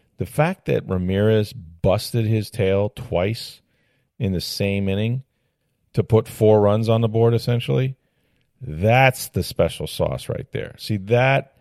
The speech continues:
that's what tells you these guys what they're about. They're, they're about the process of winning. And, and right now, and it's not gonna stay this way. They are gonna lose a game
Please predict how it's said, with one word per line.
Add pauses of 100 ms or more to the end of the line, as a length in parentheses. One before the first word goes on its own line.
(420)
that's
what
tells
you
these
guys (180)
what
they're
about. (160)
They're, (400)
they're
about
the
process (140)
of
winning. (460)
And,
and
right
now, (100)
and
it's
not
gonna
stay
this
way. (400)
They
are
gonna
lose
a
game